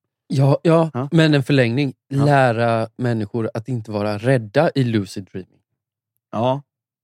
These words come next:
Speaker 1: För så här, nu, jag, jag vet vad som kommer hända om två månader om jag håller mig från att runka till porr.
Speaker 2: Ja, just det.
Speaker 1: Jag kommer ha helt galna sexdrömmar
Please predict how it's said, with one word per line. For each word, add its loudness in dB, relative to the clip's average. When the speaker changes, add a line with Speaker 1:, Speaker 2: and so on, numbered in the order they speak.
Speaker 1:
För -4
så 0
här, -2
nu, 2
jag, -2
jag 2
vet 0
vad -4
som -6
kommer 0
hända 0
om -4
två -2
månader -4
om -4
jag 0
håller -2
mig -8
från -12
att -12
runka -8
till -18
porr. -14
Speaker 2:
Ja, 0
just -2
det. -12
Speaker 1:
Jag -4
kommer 2
ha -4
helt -10
galna 0
sexdrömmar -14